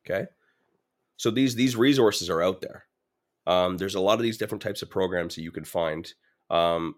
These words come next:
for, for sourcing materials. I know that because I was, I was downloading them and I was doing research on them.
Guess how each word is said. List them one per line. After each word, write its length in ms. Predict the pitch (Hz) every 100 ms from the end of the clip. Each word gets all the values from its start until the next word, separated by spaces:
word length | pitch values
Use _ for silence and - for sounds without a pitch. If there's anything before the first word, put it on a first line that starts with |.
| -
for, 360 | - 104 87 -
for 100 | 104
sourcing 540 | - 110 113 - 107
materials. 760 | 92 - 135 104 - - - - _ _ _ _ _ -
I 100 | 101
know 220 | 98 110
that 260 | 123 92 -
because 280 | 104 101 95
I 60 | 92
was, 180 | 92
I 100 | -
was 240 | 90 92 - -
downloading 420 | 92 98 95 92
them 120 | 90
and 60 | 90
I 20 |
was 100 | 87
doing 140 | 87
research 400 | 85 117 - 76
on 140 | - -
them. 120 | -